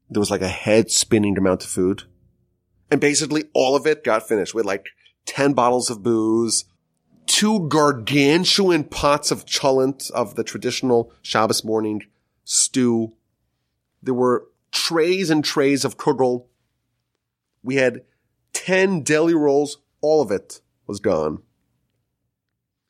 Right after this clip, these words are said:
But it was really stunning. It was really beautiful. And it was touching to see so many friends come and wish us a mazel tov.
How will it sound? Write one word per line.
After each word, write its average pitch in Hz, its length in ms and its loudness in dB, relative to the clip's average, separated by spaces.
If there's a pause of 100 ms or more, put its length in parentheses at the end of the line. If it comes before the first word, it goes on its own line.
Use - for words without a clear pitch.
(240)
But 110 100 -2
it 107 40 4
was 104 140 0
really 120 120 4
stunning. 101 460 0 (360)
It 87 40 -12
was 85 140 -10
really 101 160 0
beautiful. 92 560 -2 (560)
And 98 100 -6
it 98 40 0
was 92 120 -6
touching - 420 -2
to 104 100 -6
see 104 180 -4
so 113 200 -4
many 117 160 0
friends 104 580 -2
come 107 340 0
and 95 180 -4
wish 101 240 0
us 98 160 -4
a 95 40 -6
mazel 127 300 0
tov. 113 500 -2